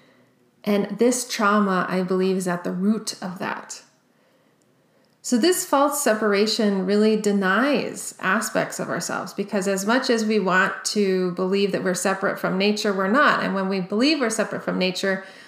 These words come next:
we also then separate from parts of ourselves. So why do we so strongly believe we are separate from nature? Well,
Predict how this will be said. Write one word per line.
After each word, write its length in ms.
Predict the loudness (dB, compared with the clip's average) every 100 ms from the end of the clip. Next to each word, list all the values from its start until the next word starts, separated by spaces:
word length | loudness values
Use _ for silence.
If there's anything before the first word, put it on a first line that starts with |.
| -6
we 160 | 0 4
also 280 | 4 4 2
then 200 | 4 2
separate 480 | 0 -2 0 -2 -2
from 160 | -4
parts 260 | -2 -4 -4
of 80 | -4
ourselves. 760 | -4 -2 -2 -4 -8 -12 -14 -20 _ _ _ _ _ _ _ _ _ _ -20 -20 _ _
So 260 | 2 4 6
why 200 | 6 6
do 100 | 6
we 140 | 4
so 200 | 2 -2
strongly 480 | 0 2 4 4 2
believe 560 | 2 2 2 2 2
we 140 | 2 4
are 240 | 4 2
separate 500 | 0 -4 -2 -4 -4
from 200 | -8 -6
nature? 400 | -6 -6 -8 -6
Well, 500 | 0 4 4 0 -6